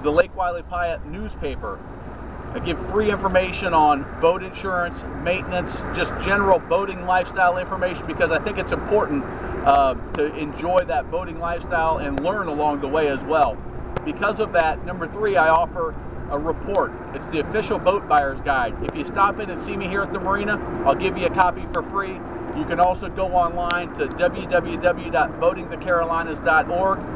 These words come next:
and you can request a copy there as well. That's free information that's gonna help you make the right decision for your boating lifestyle. Number four, here at Lake Wylie Marina, we're very proud that we've been rated in the top ten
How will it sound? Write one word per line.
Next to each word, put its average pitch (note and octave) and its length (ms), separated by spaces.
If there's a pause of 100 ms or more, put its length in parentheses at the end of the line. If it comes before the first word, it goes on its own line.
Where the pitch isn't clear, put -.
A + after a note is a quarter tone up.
(220)
and D#3 120
you F3+ 100
can D3+ 120
request F3 460
a - 20
copy D#3 380
there D#3 240
as C#3 100
well. D3+ 320 (460)
That's D#3 180
free A3 320
information G3 600 (200)
that's D#3 180
gonna E3 220
help E3+ 320
you E3+ 200 (120)
make D#3 220
the D3+ 80
right D#3+ 240
decision D#3 460 (100)
for D#3 120
your D3+ 120
boating C#3+ 340
lifestyle. C#3 600 (760)
Number F3 260 (120)
four, F#3+ 360 (800)
here G3 140
at F3 100
Lake F3+ 240
Wylie E3+ 280
Marina, E3 440 (160)
we're C#3+ 160
very F3 400
proud D#3+ 380
that D3 120
we've D3 200
been D3 260 (380)
rated E3 420
in D3 120
the C3 100
top F3 320 (360)
ten E3 440